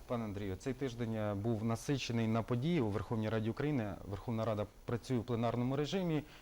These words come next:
І є два принципових питання, е, відносно створення тимчасової слідчої чи спеціальної комісії довкола корупційних, е, м, подій навколо Кабміну і, е, тимчасова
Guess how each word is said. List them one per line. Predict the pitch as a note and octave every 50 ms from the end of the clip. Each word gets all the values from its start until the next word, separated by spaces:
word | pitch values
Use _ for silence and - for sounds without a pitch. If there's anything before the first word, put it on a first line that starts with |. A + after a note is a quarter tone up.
| - - -
І | B2+ B2
є | C3+ E3 D#3
два | C#3+ B2 B2 C#3+ D3+ C#3
принципових | - C#3 C#3+ B2+ B2 - C3 - - D3 C#3 C3 A#2
питання, | - - - D#3 E3 E3 D#3 C3 A#2+ A2+ - - - - - - - -
е, | A2 A#2 A2+ A2+
відносно | A2 A#2+ A#2 C#3 C3 - C#3 B2
створення | - - C#3+ C#3 C3 B2+ B2 A#2
тимчасової | A#2 - B2+ A#2 - C#3 B2+ - C#3 C3 A#2 A2 G#2+ G#2+ G#2
слідчої | - - - E3+ E3 - - - A2+ G2
чи | - - A2+
спеціальної | - - - A#2+ - - C#3 C3 B2 A#2 A2 A2+ A2
комісії | - B2+ B2+ C3+ C3 A#2+ - - A#2
довкола | A2+ A2 G#2 - - B2 A2+ A2
корупційних, | - - A#2+ G#2 - - - A#2+ A#2 A2+ A2 - - - - - - - - -
е, | A#2
м, | A2+ A2 G#2+ G#2+ G#2+ G#2+ G#2+ G#2+ G#2 G#2+ G#2+ G#2+ G#2+ G#2+ G2 F#2 F2+ G#2+ A2+ A2 G#2+ G2+ E2 - - - - - - -
подій | C3+ A#2+ A2 A#2 B2 A#2 - - - - -
навколо | A2 A2+ A2 - - C3+ A#2+ B2 B2 A2+
Кабміну | - C#3 B2 D3 F3 F#3+ G3+ F#3 D#3 C3
і, | - - A#2 A#2 A2+ A#2 A#2 A#2
е, | A#2 - A#2 A#2 A2 G#2+ G2+ - -
тимчасова | - C3+ A#2+ - C3 B2 - - D#3+ D3+ C#3+ C3+